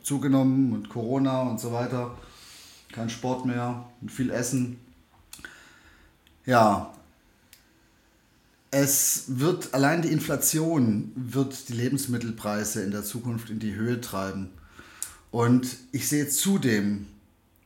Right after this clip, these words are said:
unsere, unsere Lieferketten bedroht und, ähm, die produzi-, lebensmittelproduzierende Industrie, die hängen ja auch in,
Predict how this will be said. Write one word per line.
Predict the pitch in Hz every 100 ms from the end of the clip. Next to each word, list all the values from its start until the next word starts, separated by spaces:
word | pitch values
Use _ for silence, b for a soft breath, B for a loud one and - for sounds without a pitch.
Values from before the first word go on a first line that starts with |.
| b b b _ _ _ _
unsere, | 131 123 - 113 110 107 107 107 104 - _ _ _ _ _ _ _ _ _ -
unsere | 120 113 117
Lieferketten | 165 170 - 131 131 147 143 - -
bedroht | 127 120 98 120 131 - - - _ _ _ _ _ _ _ _ _ _ _ _ _ _ - -
und, | 117 117 117 113
ähm, | 117 107 110 110 107 - 110
die | 107 104 104
produzi-, | 107 - - 120 117 - -
lebensmittelproduzierende | 117 123 170 - 135 131 123 127 113 110 131 120 127
Industrie, | 120 113 - - 131 156 156 - - _ _ _ _ _ B B B B B B B B B B _ _ -
die | 123
hängen | 143 160
ja | 151 110
auch | 151 - -
in, | 135 135 -